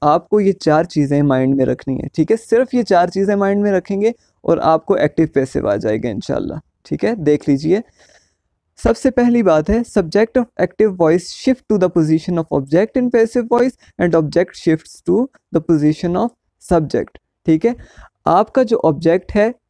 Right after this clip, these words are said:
पैसिव वॉइस में सब्जेक्ट की पोजीशन पे चला जाएगा और सब्जेक्ट आपके ऑब्जेक्ट की पोजीशन पे आ जाएगा। पहला चेंज ये आएगा। दूसरा क्या चेंज आएगा? Third form of verb is used in passive voice।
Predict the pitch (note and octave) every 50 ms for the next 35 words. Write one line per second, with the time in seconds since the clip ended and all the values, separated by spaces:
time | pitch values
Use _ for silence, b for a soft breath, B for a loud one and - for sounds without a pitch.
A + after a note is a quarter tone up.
0 | _ _ - E3 F3+ F3 - B3 A3+ G3 F#3+ E3+ E3 F3+ F3 - F#3 F#3 G3+ G3
1 | - - D3+ - D3+ D#3+ E3 - - A#3 - A#3+ A#3 A3+ A#3+ - C4 B3 A#3+ B3
2 | A#3 A#3 A3 G#3+ G#3 G#3+ G#3+ G#3+ G3+ G#3 G3 F#3+ - - E3+ D3 C#3+ - E3 F3+
3 | - F3 D#3 D3+ - - E3+ D#3 C#3 C3+ D#3 D#3 D#3 - - D3 - C#3 C3 B2
4 | B2+ - - D3 C#3+ - B2 A2+ G2+ F#2+ F2 D#2 B1 G#1+ - - D#3 E3 - _
5 | _ _ _ _ _ _ _ _ F3+ F#3 G3+ G#3+ A3 G#3 - F#3 F3+ G3 G#3+ F#3+
6 | D3+ D3 D#3 D3+ C3 - - C#2 - - - _ _ _ _ _ _ _ _ -
7 | C#3 C#3+ D#3+ F3+ - - B3 A#3+ - B3 A#3+ - G3 F3 F3 E3 E3 D#3 D#3 D#3
8 | F#3 G#3 A3 - - G#3+ G#3+ A#3 A3+ - - A3+ A3 A3 G#3+ G#3+ F#3+ - - F3
9 | F3+ F3+ F3 F3 F3 E3 D#3 D#3 D3+ D#3 D#3+ D#3+ - E3 E3 D#3+ - C#3 C3+ C#3
10 | - D3 C3+ - - G#2 D2+ - - - - _